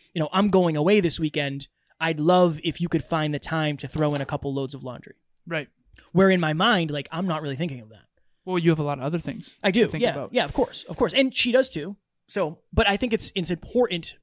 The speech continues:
Speaker 1: for you, if you're in a household with somebody, to really figure out, like, what are my expectations? What are their expectations? How can I communicate my expectations better? And how do I realize that this person cannot read my mind?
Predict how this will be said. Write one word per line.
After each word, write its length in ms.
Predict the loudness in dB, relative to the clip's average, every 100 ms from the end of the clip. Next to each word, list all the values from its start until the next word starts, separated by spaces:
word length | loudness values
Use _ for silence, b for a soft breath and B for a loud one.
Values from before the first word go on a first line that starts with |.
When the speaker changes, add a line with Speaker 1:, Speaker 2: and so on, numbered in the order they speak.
| _ _ _
Speaker 1:
for 80 | 0
you, 340 | 2 4 4 4
if 120 | 4
you're 160 | 4
in 180 | 4 0
a 40 | -2
household 500 | 2 2 2 -2 -4
with 140 | -4
somebody, 400 | -4 -2 -6 -8
to 100 | -2
really 240 | 0 0
figure 300 | -2 -4 0
out, 160 | 0 0
like, 260 | -2 -4 -10 B B B
what 240 | -2 4 6
are 100 | 6
my 300 | 2 -2 -4
expectations? 880 | -4 -6 -8 -4 -4 -2 -6 -6 -4
What 200 | -2 -2
are 80 |
their 240 | -2 -2 -4
expectations? 800 | -6 -8 -8 -6 -6 -6 -8 -12 B B
How 200 | -2 0
can 160 | 0 -2
I 100 | -4
communicate 560 | -4 -2 -2 -2 -4
my 180 | -2 -4
expectations 600 | -4 -8 -6 -4 -4 -6
better? 380 | -2 0 0 -2 b b b b b b b b b _ 0
And 240 | 0 -2 _ _ _ -4
how 280 | 4 6
do 80 | 6
I 80 | 4
realize 400 | 4 2 2 -2
that 100 | -2
this 140 | -2
person 360 | 0 -2 -2 -4
cannot 320 | -4 -4 -2
read 140 | -4 -6
my 100 | -6
mind? 420 | -6 -6 -16